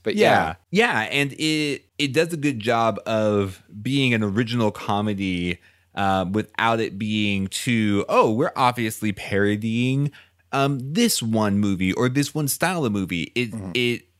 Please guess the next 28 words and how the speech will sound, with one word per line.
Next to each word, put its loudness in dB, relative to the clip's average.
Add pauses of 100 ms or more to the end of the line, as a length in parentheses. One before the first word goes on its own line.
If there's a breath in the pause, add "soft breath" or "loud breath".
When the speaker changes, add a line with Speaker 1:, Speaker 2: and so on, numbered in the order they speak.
(100)
Speaker 2:
it's -4
an 0
original, -2 (260)
fun, 0
silly 0
movie, -2 (320 soft breath)
uh, 0 (300)
that 0
is -2
one 0
hundred -2
percent -4
comedy. -4 (480 loud breath)
Um, -2 (120)
and 0 (300 soft breath)
I, 0 (240)
I -2
just -4
laughed -2
the -4
whole -2
time. -2
If -6
you -2
haven't -4
laughed -4
in -2
a 2